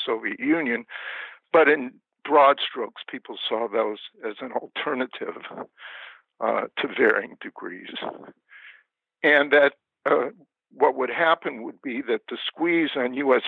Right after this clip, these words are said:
profit margins as, and the U S ruling class power in general, as more and more of the world broke away, uh, would lead to the ruling class intensifying its attacks on the working class and another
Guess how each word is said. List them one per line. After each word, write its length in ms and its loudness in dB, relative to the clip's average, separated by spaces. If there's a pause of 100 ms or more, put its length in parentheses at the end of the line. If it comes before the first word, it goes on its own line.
profit 500 2
margins 600 -8 (300)
as, 180 -2 (600)
and 300 -2
the 60 -8
U 240 2
S 60 4 (120)
ruling 240 0
class 320 2 (140)
power 320 4
in 100 -10
general, 560 0
as 180 -16
more 280 -2
and 100 -6
more 220 -2
of 100 -12
the 60 -16
world 520 0 (240)
broke 300 0
away, 600 2 (800)
uh, 260 4 (540)
would 160 2
lead 260 8 (120)
to 180 -8
the 360 -10 (120)
ruling 300 -2
class 320 2 (440)
intensifying 880 -4
its 200 -16
attacks 480 -4
on 140 -12
the 80 -10
working 400 -12
class 400 0 (640)
and 180 2
another 480 2